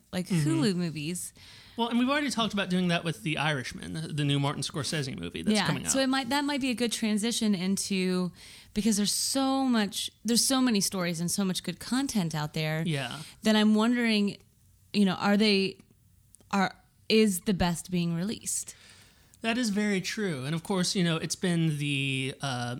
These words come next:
Speaker 2: the conversation lately is that, you know, streaming services, Netflix, Hulu, Prime, that's where a lot of, like, women and people of color are getting their chances to tell their stories.
Speaker 1: Yeah.
Speaker 2: Um, you know, and we talk about some of the shows and miniseries that we watch. Like, I don't think I'd wanna do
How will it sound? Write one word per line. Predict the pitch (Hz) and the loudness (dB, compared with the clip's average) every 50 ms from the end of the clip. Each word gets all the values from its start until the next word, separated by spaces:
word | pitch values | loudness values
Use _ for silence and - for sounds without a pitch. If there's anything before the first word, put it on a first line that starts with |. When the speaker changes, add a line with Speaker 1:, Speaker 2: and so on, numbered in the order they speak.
| - - - | -12 -14 -12
Speaker 2:
the | - 170 151 | -6 -6 -6
conversation | 147 - 175 160 151 143 - - 156 139 - - 156 131 | -2 -2 -2 0 0 -2 -2 -2 -2 -2 -2 -2 -2 -2
lately | 131 117 127 - 139 131 127 127 135 - | -4 -4 -6 -6 -4 -4 -2 -2 -2 -4
is | 139 131 127 | -4 -4 -4
that, | 131 127 120 123 131 - | -2 -2 -4 -4 -6 -6
you | - 165 | -4 -4
know, | 135 120 113 113 - - - | -4 -4 -6 -8 -10 -10 -6
streaming | - - - - 202 185 180 165 151 | -4 -4 -2 2 2 2 2 2 0
services, | 139 - 156 139 131 - - 143 127 120 | 0 -2 -4 -4 -4 -4 -4 -4 -4 -2
Netflix, | 139 139 135 139 - - 160 135 123 123 - - - - | -2 -2 -4 -4 -6 -6 -6 -6 -6 -4 -4 -4 -2 -2
Hulu, | 160 143 131 127 123 123 127 123 | -2 -2 -2 -2 -2 -2 -4 -4
Prime, | 113 - 160 147 135 131 123 123 127 127 | -6 -6 -4 -4 -4 -4 -4 -6 -6 -4
that's | 131 147 135 131 - - | -2 -2 -2 -2 -4 -4
where | 170 143 135 135 | -2 -2 -2 -2
a | 131 127 | -4 -6
lot | 123 127 127 127 123 | -6 -4 -4 -4 -4
of, | 120 123 | -6 -6
like, | 127 123 123 - - - - - - - - - - | -6 -8 -8 -10 -12 -18 -20 -20 -20 -20 -20 -12 -2
women | - 160 170 170 160 147 147 143 | 2 4 4 6 6 4 2 0
and | 143 135 | -2 -2
people | - 180 180 160 143 | -4 -6 -6 -4 -6
of | 127 - | -6 -4
color | - 170 160 151 143 131 | -2 -2 0 0 0 -2
are | 131 | -2
getting | 127 131 131 127 127 131 | -2 -4 -4 -4 -4 -4
their | 127 127 127 | -4 -6 -6
chances | 123 - 165 135 123 - 131 120 | -6 -6 -6 -6 -6 -6 -8 -10
to | - 135 | -10 -10
tell | - 139 127 | -8 -8 -6
their | 113 135 135 127 | -6 -6 -6 -6
stories. | - - 65 64 65 - - - - - - - - _ - - | -6 -8 -10 -12 -12 -12 -10 -8 -6 -6 -8 -8 -12 _ -16 -6
Speaker 1:
Yeah. | - 185 190 180 165 160 165 | -2 0 0 0 -2 -2 0
Speaker 2:
Um, | 170 160 156 151 147 143 147 - - - - - _ _ - - | 2 2 2 2 2 0 -2 -6 -10 -20 -20 -20 _ _ -2 4
you | 185 175 | 6 6
know, | 165 160 | 6 6
and | 170 185 | 4 2
we | 220 247 | 2 2
talk | - - 254 240 - | 0 0 -2 -2 0
about | 247 220 185 180 | 0 0 0 0
some | - 185 | 0 0
of | 170 | -2
the | 143 135 | -2 -2
shows | - - - 156 135 143 170 165 | -4 -2 -2 -2 0 0 0 0
and | 160 139 127 | -2 -2 -2
miniseries | 123 127 139 135 - - 185 190 196 190 | -2 -4 -4 -4 -2 -2 -2 -2 -2 -2
that | 180 208 - | -2 -2 -2
we | 220 | -2
watch. | 220 214 220 226 240 - - | 0 0 0 0 -2 -2 -2
Like, | 190 170 - | -2 -2 0
I | - 160 185 | 2 2 2
don't | 214 220 214 | 2 0 -2
think | 233 220 | -2 0
I'd | 208 202 185 | 0 0 0
wanna | 180 180 175 170 | 0 0 0 0
do | 151 156 160 151 151 151 160 | 0 0 2 2 0 0 -2